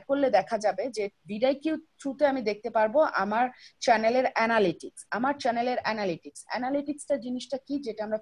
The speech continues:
Facebook-এর ইনসাইটস-এ দেখেছি, আমার চ্যানেলের reach কিরকম হচ্ছে, Engage কিরকম হচ্ছে, আমার চ্যানেলের, আহ, আহ,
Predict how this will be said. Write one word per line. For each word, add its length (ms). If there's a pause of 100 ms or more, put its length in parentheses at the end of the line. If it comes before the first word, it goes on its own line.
Facebook-এর 420
ইনসাইটস-এ 580
দেখেছি, 460 (300)
আমার 200
চ্যানেলের 420
reach 240
কিরকম 380
হচ্ছে, 200
Engage 420
কিরকম 340
হচ্ছে, 220
আমার 200
চ্যানেলের, 440
আহ, 680
আহ, 240